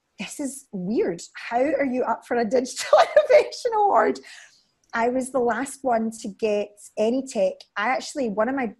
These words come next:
boyfriends bought me my very first phone, and I just told him where to stuff it. I was like, "I do not want this controlling sort of, you're gonna check up on me." I just hate, I hated it.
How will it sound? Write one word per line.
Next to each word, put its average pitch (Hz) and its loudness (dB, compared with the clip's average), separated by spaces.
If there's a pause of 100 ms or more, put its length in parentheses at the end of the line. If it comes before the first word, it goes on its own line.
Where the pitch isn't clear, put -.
boyfriends 208 -4 (200)
bought 208 2
me 262 -2
my 202 -4
very 190 -4 (120)
first - -12
phone, 277 -2
and 208 -8
I 214 -6
just - -16
told 196 -6
him 185 -8 (380)
where 208 -2
to 196 -14
stuff - -8
it. 392 -2 (140)
I 208 0
was 330 -8
like, 196 -4
"I 208 0
do 311 -6
not 190 -2
want 196 -2
this 190 -10
controlling 208 -4 (540)
sort 196 0
of, 180 -8 (260)
you're 214 -4
gonna 220 -4
check - -4
up 208 -8
on 339 2
me." 392 -4
I 208 2
just 220 -8 (140)
hate, 202 -8
I 196 -6
hated 226 -6
it. 170 -6